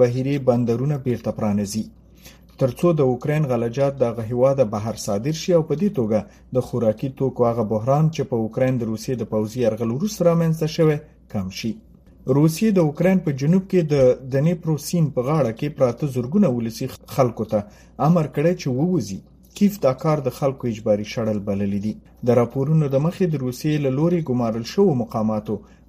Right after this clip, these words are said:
اویا زره خلک د اوکراین د تهاجمي بریدونو د ویرې نورو ځایونو ته انتقال کړي دي.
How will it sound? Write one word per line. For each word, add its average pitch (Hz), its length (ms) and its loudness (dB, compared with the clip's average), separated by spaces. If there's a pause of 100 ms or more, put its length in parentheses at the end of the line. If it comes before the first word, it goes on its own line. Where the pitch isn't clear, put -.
(120)
اویا 139 400 2
زره 117 260 0
خلک 147 240 -2
د 117 160 -6
اوکراین 127 380 -2
د 113 160 -4
تهاجمي 113 460 -2 (100)
بریدونو 120 400 -2
د 107 120 -2
ویرې 151 240 0 (420)
نورو 185 200 4 (120)
ځایونو 123 360 -2
ته 110 40 -2 (160)
انتقال 104 380 -8 (100)
کړي 98 200 -4
دي. 104 100 -6